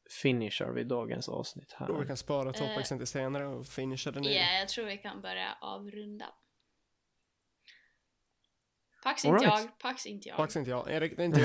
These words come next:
Speaker 2: jag, inte jag.
Speaker 1: <laughs> Tack för att ni har lyssnat på dagens avsnitt. Ehm, vi kan ju avsluta med att, eh,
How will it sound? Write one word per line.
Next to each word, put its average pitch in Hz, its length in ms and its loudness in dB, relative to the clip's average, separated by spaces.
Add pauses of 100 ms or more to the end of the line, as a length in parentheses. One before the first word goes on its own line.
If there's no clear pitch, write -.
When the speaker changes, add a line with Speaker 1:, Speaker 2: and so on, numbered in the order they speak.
(160)
Speaker 2:
jag, 180 80 10
inte 165 180 2
jag. 147 60 8
Speaker 1:
<laughs> - 0 -
Tack 202 420 10 (240)
för - 160 10
att 170 120 12
ni 165 100 12
har 160 100 12
lyssnat 147 440 10
på 131 60 6
dagens 135 420 12
avsnitt. 190 840 8 (480)
Ehm, 123 640 12 (440)
vi 135 160 6
kan 143 140 8
ju 139 60 10
avsluta 143 520 10
med 120 180 10
att, - 200 4
eh, 123 80 12